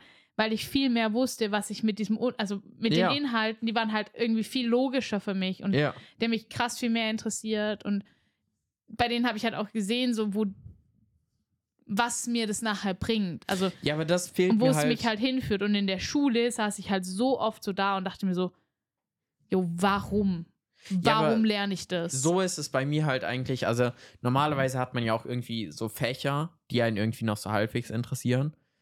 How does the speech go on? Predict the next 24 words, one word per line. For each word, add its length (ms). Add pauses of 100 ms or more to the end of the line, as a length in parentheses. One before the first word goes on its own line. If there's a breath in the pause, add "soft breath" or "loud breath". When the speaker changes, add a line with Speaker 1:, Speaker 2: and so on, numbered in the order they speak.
(120)
Speaker 2:
Ich 60
hab 160
kein 180
Lieblingsfach, 600
weil 120
mein 160
Lieblingsfach 580
früher 460
irgendwie 380
Wirtschaft 560
war. 340 (320 loud breath)
Aber 260
Wirtschaft 380
ist 160
halt 160
auch 240
irgendwie 280
so, 160
dadurch, 380
dass 180
ich 60
mich 180
halt 180
schon 180